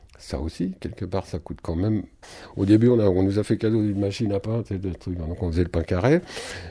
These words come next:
Et puis la machine est tombée en panne, on nous en a refilé une autre, parce que les gens en ont tous une dans leur placard qui sert à rien. Puis là, elle est retombée, puis on s'est dit, « Tiens, on va la faire nous-mêmes après tout. »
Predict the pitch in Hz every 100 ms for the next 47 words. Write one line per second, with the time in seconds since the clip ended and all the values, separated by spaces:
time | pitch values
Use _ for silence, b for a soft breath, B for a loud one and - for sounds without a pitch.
0 | - 101 98 - 98 92 90 104 92 92
1 | 98 95 98 117 110 - 120 123 127 110
2 | 95 - 107 104 110 120 117 - 80 92
3 | 90 92 104 87 85 113 - 113 101 98
4 | 80 104 87 98 - 92 - 85 87 107
5 | 151 202 B B B B B - - 110
6 | 107 95 90 82 120 135 113 104 110 107
7 | - 104 98 95 95 151 175 113 98 110
8 | 90 92 113 117 113 135 185 160 123 117
9 | 127